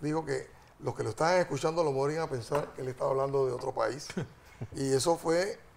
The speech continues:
Speaker 1: un resumen gráfico de lo que nosotros pensamos, porque si alguien puede decirnos que la ciudad no está inmersa en más huecos que los cráteres lunares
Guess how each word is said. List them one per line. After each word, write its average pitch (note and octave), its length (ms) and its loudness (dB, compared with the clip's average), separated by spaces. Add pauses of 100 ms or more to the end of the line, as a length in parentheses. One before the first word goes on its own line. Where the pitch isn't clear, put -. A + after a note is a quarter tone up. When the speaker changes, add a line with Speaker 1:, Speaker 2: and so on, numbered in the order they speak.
(200)
Speaker 1:
un D#3+ 180 0
resumen D#3+ 560 0
gráfico E3+ 600 2 (340)
de C3+ 140 2
lo B2+ 120 0
que B2+ 80 -2
nosotros C#3+ 280 2
pensamos, D3+ 460 4
porque - 400 -2 (1200)
si - 320 0
alguien F#3+ 360 6
puede G3 320 4
decirnos E3 420 2
que - 320 -6 (100)
la C3 180 -2
ciudad C#3+ 240 2
no E3 100 2
está D#3+ 300 -2
inmersa D#3 600 0
en C3 280 -4 (200)
más D3+ 180 2
huecos E3+ 320 0
que C3+ 100 0
los A#2+ 120 -2
cráteres D#3 440 0
lunares D3 360 0